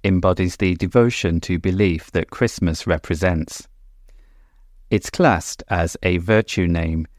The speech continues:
being one that expresses virtues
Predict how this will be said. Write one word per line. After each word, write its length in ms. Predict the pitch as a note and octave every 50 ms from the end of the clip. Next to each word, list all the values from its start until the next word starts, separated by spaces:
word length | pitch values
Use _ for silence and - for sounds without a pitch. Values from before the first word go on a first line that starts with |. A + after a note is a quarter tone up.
| - _ -
being 260 | G2+ F#2 F2+ F2 E2+ -
one 400 | - D3+ C#3 A2+ E2+ D#2+ D#2+ F#2 - -
that 100 | G2 F#2
expresses 600 | F2+ - - - - - F2+ - - F#2+ D#2+ D#2+
virtues 760 | - - C#3+ C#3 - - - - F2+ D#2+ D#2 D2 - -